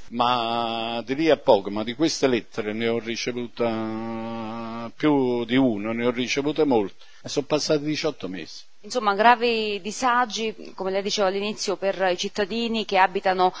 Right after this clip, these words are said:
Speaker 2: a ridosso della frana, proprio a pochi metri, che sono costretti per raggiungere il centro cittadino a fare decine di chilometri, ma insomma disagi anche per le popolazioni vicine che afferiscono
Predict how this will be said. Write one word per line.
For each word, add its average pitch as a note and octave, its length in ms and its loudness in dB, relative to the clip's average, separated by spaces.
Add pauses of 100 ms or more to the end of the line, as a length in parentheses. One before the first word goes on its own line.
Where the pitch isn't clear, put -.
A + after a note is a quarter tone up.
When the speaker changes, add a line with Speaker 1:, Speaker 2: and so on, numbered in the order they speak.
Speaker 2:
a - 40 -2
ridosso G#3+ 400 4
della G#3+ 220 6
frana, A#3+ 500 8
proprio G#3 240 4
a G3+ 60 -2
pochi G#3 240 -2
metri, A3 360 2
che F#3 80 -4
sono F#3+ 200 2
costretti G#3+ 420 -2
per F#3+ 120 -2
raggiungere G3+ 420 2
il G3 100 0
centro G3+ 340 0
cittadino G3+ 560 2 (200)
a - 80 -12
fare G#3+ 240 4
decine A3+ 260 0
di A#3 140 -4
chilometri, A#3 680 10
ma G#3+ 100 -4
insomma G#3 380 2 (200)
disagi A3+ 480 6
anche G#3+ 180 4
per G#3 140 -2
le G3 100 0
popolazioni G3 540 2
vicine G#3 420 2
che F#3 120 -4
afferiscono F#3+ 800 0